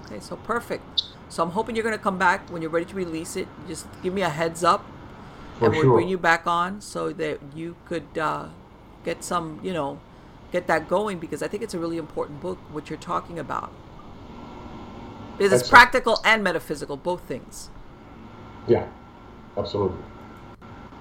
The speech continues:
Speaker 2: Every
Speaker 1: Oh.
Speaker 2: chapter will fill with, uh, unimaginable things. <laughs>
Speaker 1: Yeah, well, unimaginable, but we can't stick our head in the sand and pretend that it doesn't exist either.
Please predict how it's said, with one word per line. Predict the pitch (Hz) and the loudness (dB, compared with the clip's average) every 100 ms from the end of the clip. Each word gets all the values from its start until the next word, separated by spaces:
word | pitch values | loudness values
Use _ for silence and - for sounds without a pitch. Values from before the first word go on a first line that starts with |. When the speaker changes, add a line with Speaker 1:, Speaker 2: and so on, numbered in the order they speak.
| - | 2
Speaker 2:
Every | 117 117 | 4 6
Speaker 1:
Oh. | 113 | 6
Speaker 2:
chapter | 139 123 - | 4 2 0
will | 107 107 - - | -6 -8 -10 -4
fill | 123 120 | 0 2
with, | 104 104 101 | 2 -2 0
uh, | 92 92 | -4 2
unimaginable | 123 123 117 110 107 98 104 - | 4 4 4 2 0 -2 -6 -8
things. | 110 - - - | -10 -10 -4 2
<laughs> | 147 - - - | 2 0 -6 -6
Speaker 1:
Yeah, | - 131 - - - | -8 -8 -10 -12 -10
well, | 151 147 | -8 -6
unimaginable, | 170 180 175 170 165 180 175 170 160 - | -6 -4 0 0 -2 -6 -4 -4 -4 -2
but | 151 139 - - - | -2 -2 -6 -16 -10
we | 165 | -8
can't | 165 175 165 | -6 -6 -6
stick | - 170 | -8 -4
our | 139 | -4
head | 147 156 | -2 -4
in | 147 | -4
the | 139 | -6
sand | - 143 135 135 | -6 -4 -4 -6
and | 139 143 - | -8 -10 -12
pretend | - 147 - 151 | -8 -6 -2 -2
that | 147 | -2
it | 135 | -4
doesn't | 143 135 | -6 -8
exist | 120 127 143 - | -10 -8 -10 -8
either. | 135 139 | -8 -6